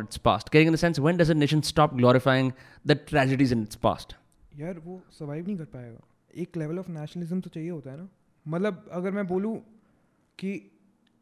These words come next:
Speaker 2: सपोज इंडिया, बड़ा सेंसिटिव टॉपिक हो जाएगा कि यार,
Speaker 1: हाँ।
Speaker 2: क्या ज़रूरत है इंडिया को एक साथ रहने की?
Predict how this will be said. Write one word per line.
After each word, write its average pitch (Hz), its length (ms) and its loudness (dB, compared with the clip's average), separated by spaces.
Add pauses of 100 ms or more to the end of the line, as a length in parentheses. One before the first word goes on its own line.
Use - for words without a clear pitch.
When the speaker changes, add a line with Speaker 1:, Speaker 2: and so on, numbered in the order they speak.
(160)
Speaker 2:
सपोज 185 300 -4
इंडिया, 151 260 -6
बड़ा 143 140 -8
सेंसिटिव 151 360 -8
टॉपिक 156 200 -4
हो 151 80 -6
जाएगा 143 240 -8
कि 160 160 -14
यार, 190 120 -10
Speaker 1:
हाँ। 117 340 0
Speaker 2:
क्या 185 140 -4
ज़रूरत 170 260 -6
है 151 60 -10
इंडिया 147 180 -10
को 151 160 -10
एक 143 140 -12
साथ 139 180 -12
रहने 123 220 -16
की? - 200 -20